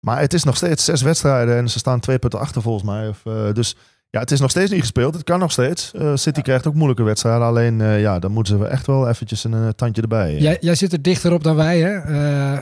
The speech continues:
Speaker 2: jij kent zelfs ook wel wat mensen die echt een beetje in de buurt van die ploeg zitten.
Speaker 1: Ja.
Speaker 2: Dit is ook het jaar,
Speaker 1: In de
Speaker 2: daar hebben we het
Speaker 1: ploeg.
Speaker 2: veel over gehad, dit seizoen, eh, waarin de jonkies doorkwamen.
Speaker 1: Ja.
Speaker 2: Dit was nou juist de wedstrijd waar er maar eentje in stond, Conor Bradley eigenlijk, van, dat,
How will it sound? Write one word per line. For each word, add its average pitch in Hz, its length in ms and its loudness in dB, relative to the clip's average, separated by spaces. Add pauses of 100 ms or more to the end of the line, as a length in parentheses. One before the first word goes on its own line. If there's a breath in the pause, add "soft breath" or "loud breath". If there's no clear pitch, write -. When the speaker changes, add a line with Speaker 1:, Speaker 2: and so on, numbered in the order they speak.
(100)
Speaker 2:
jij 139 120 -4
kent 151 240 -2
zelfs 160 260 2
ook 170 120 -2
wel 147 100 2
wat 147 120 2
mensen 147 380 4
die 147 160 -2
echt - 180 -4
een 160 60 2
beetje 147 500 -2 (340)
in 165 140 0
de 156 60 4
buurt 160 260 4
van 170 100 0
die 147 80 0
ploeg 165 240 0
zitten. 151 300 -2
Speaker 1:
Ja. 156 220 2 (200)
Speaker 2:
Dit 175 160 0
is 196 140 -2
ook 208 200 0
het 185 120 -2
jaar, 165 160 2
Speaker 1:
In 180 80 2
de - 60 4
Speaker 2:
daar - 100 2
hebben 131 160 2
we 135 60 0
het - 80 -4
Speaker 1:
ploeg. 180 120 0
Speaker 2:
veel 165 100 6
over 147 140 0
gehad, 156 320 -2
dit 156 180 -2
seizoen, 151 420 -4
eh, 147 300 -6
waarin 151 280 0
de 147 60 2
jonkies 151 360 0
doorkwamen. 175 560 0
Speaker 1:
Ja. 104 180 -2 (140)
Speaker 2:
Dit 277 140 -8
was 196 140 -2
nou 160 140 0
juist 180 240 0
de 165 80 -2
wedstrijd 131 280 -2
waar 190 120 0
er 185 60 -2
maar 190 100 0
eentje 214 320 0
in 220 120 -2
stond, 120 320 -6
Conor 135 220 0
Bradley 127 320 0
eigenlijk, 117 300 -4
van, 139 160 0
dat, 127 260 -2